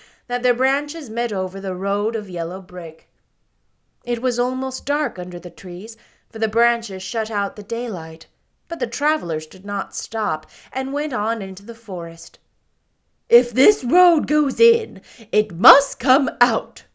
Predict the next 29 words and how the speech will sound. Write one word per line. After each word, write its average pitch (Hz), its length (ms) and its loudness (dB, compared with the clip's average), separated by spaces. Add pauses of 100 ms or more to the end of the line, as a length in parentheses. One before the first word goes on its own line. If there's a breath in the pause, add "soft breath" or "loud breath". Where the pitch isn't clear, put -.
(140)
said 180 260 -10
the 180 60 -12
Scarecrow. 170 760 -8 (520)
"And 226 180 0
as 226 260 4
the 202 200 6
Emerald 339 440 6
City 349 460 6
is - 120 -2
at 202 180 4
the 196 160 0
other 196 280 0
end 214 260 2
of 156 120 -10
the 160 160 -2
road, 240 640 -2 (440 soft breath)
we 202 160 -6
must 208 520 2
go 208 300 2
wherever 202 580 4
it 320 160 2
leads 453 480 4
us." - 460 0 (800)
"Anyone 339 560 0
would 254 160 -8
know 285 340 -2
that," 190 520 -4 (100)
said 196 260 -12
Dorothy. 175 580 -8